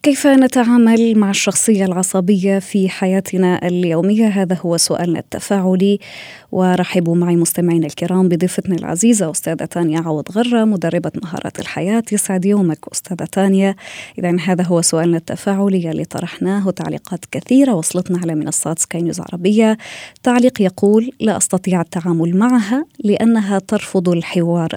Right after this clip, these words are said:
أي الشخصية العصبية. تعليق آخر يقول: "الهدوء، دع الشخص العصبي يهدأ ثم تحدث إليه".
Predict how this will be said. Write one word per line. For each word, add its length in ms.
أي 380
الشخصية 560
العصبية. 640
تعليق 460
آخر 240
يقول: 460
"الهدوء، 560
دع 240
الشخص 440
العصبي 680
يهدأ 360
ثم 400
تحدث 680
إليه". 300